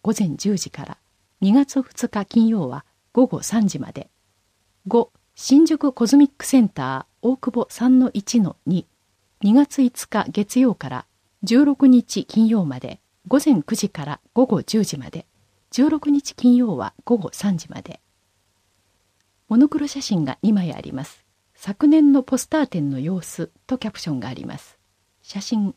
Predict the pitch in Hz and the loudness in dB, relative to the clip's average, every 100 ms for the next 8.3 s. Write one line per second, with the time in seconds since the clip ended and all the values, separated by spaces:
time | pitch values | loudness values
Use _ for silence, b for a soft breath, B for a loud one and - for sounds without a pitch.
0 | _ 170 175 156 156 _ _ _ _ _ | _ -8 -8 -10 -14 _ _ _ _ _
1 | _ _ _ - 247 240 233 - 202 - | _ _ _ 2 2 2 0 -4 -6 -8
2 | _ _ _ 294 294 269 269 294 262 254 | _ _ _ -2 2 4 6 4 4 6
3 | 240 220 220 214 - 151 151 - 196 208 | 6 4 4 2 0 -6 -6 -2 2 4
4 | 202 160 - - - _ _ - 208 254 | 2 -6 -8 -12 -12 _ _ -6 -2 -2
5 | 254 240 240 220 220 165 - - - 202 | -2 2 4 4 0 -2 -6 -8 0 2
6 | 196 165 151 _ _ _ - 208 226 214 | 2 0 -4 _ _ _ -2 2 2 2
7 | 202 _ _ 190 247 302 320 214 160 196 | -2 _ _ 0 4 6 6 6 4 0
8 | 196 202 165 | 0 -2 -2